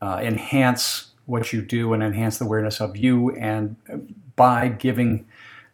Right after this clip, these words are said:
uh, more information about what's going on in the country, uh,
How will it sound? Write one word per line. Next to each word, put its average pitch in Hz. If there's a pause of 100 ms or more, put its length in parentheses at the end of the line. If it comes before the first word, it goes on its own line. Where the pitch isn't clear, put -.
uh, 104
more 117
information 113
about 110
what's 110
going 110
on 104
in 101
the 104
country, 101 (600)
uh, 101